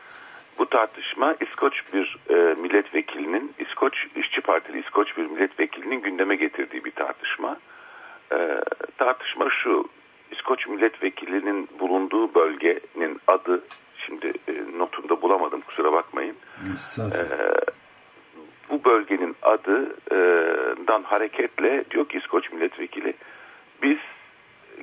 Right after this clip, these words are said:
Speaker 1: kendimizi ilgilendiren kararlarda İskoç milletvekillerinin oy vermesini istiyoruz."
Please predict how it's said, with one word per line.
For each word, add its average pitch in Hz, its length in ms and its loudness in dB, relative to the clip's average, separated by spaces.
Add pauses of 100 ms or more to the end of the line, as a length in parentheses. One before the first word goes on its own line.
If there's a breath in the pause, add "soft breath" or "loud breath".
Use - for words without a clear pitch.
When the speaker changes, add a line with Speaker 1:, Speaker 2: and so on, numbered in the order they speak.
(100)
Speaker 1:
kendimizi 117 1080 0
ilgilendiren 98 920 2
kararlarda 98 1000 2
İskoç - 420 0
milletvekillerinin 73 840 -2
oy 71 240 2
vermesini - 540 -6
istiyoruz." - 340 -18